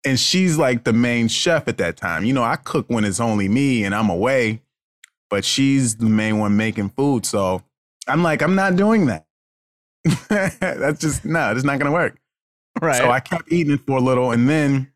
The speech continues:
Speaker 1: I was like, "All right, if it's gonna be like this, I'll do it." But I'm still eating seafood. So I kept eating seafood.
Speaker 2: Mm-hmm.
Speaker 1: And then after a while, this is why I did the change. I used to get the common cold.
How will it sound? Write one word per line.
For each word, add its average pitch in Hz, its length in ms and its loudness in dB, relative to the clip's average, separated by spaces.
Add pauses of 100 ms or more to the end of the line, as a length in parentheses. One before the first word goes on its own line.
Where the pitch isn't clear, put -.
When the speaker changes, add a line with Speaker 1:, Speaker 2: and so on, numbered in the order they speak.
(180)
Speaker 1:
I 156 40 -2
was 180 100 0
like, 180 120 0
"All 190 80 4
right, 127 340 0 (760)
if 147 160 -2
it's 175 120 2
gonna 156 160 4
be 127 120 2
like 113 220 0
this, 110 260 0
I'll 117 140 0
do 107 300 0
it." 76 180 -6
But 135 100 2
I'm 127 120 0
still 170 320 2
eating 143 220 2
seafood. 113 600 -2 (400)
So - 120 -6
I 98 100 -2
kept - 360 -4
eating 123 260 2
seafood. 123 640 -2 (460)
Speaker 2:
Mm-hmm. 101 460 -2
Speaker 1:
And 127 80 2
then 135 100 0
after 143 240 -2
a 131 80 2
while, 143 440 4
this 165 200 0
is 180 220 0
why 127 640 2
I 120 240 0
did 110 340 -4
the - 60 -14
change. - 680 -12 (680)
I 147 600 0 (180)
used 151 240 -2
to 147 60 0
get 131 260 -2
the 113 100 -4
common 180 500 0
cold. 87 540 -4